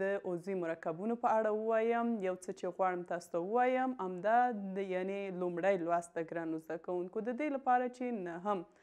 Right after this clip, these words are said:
ټولګی چې کیمیا مضمون ده او په کیمیا کې چې په څو برخو ویشل شوې ده، نهم ټولګی چې موږ پیلوو، ګرانو زده کوونکو، دا یو عضوي کیمیا ده. دې ته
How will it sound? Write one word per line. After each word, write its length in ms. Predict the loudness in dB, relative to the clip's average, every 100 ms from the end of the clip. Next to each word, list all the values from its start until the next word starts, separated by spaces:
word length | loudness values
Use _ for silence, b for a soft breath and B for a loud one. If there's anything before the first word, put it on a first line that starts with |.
| b b _
ټولګی 480 | 2 2 4 4 4 2 b b b -6
چې 80 | -6 -2
کیمیا 280 | -2 0 0 2
مضمون 440 | 0 -2 0 2 6 10
ده 100 | 10 8 6
او 60 | 4 4
په 140 | -2 -2
کیمیا 320 | -4 -2 -2 -2
کې 80 | -4
چې 60 | -4 -6
په 40 | -6 -2
څو 120 | 2 2
برخو 300 | 0 0 -2
ویشل 260 | -2 -4 -2
شوې 220 | 2 2 4
ده، 60 | 4 2
نهم 320 | 0 0 0 0 -2 _
ټولګی 340 | 2 4 4 2
چې 60 | -2 -2
موږ 260 | 0 2 4
پیلوو، 340 | 4 4 2 2
ګرانو 300 | 0 -2 -2
زده 160 | -2 -2
کوونکو، 320 | -4 -4 -2 0
دا 80 | 2 0
یو 100 | 0 -2
عضوي 300 | -4 -4 -6 -4
کیمیا 320 | -2 -2 -2 -4
ده. 80 | -6 -8 b b -2
دې 120 | 0
ته 60 | 2